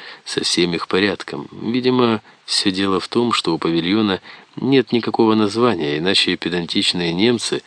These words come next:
непременно выгравировали бы его на всяком предмете утвари, как они поступают с корабельной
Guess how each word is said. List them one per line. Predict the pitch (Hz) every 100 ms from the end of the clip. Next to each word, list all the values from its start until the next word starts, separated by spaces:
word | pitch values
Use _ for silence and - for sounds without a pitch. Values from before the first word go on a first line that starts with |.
| - - - -
непременно | 92 143 160 165 131 131 135 123 92 _ - _
выгравировали | 85 92 117 110 107 104 101 98 95
бы | 92 92
его | 92 90 87 104 98 - _ _ -
на | 98
всяком | 95 - 101 98 - 90
предмете | - 170 156 90 - 85
утвари, | 82 120 - 98 76 - _ _ _ _
как | - 80
они | 80
поступают | 76 78 98 - 95 92
с | -
корабельной | - 82 76 90 104 90 78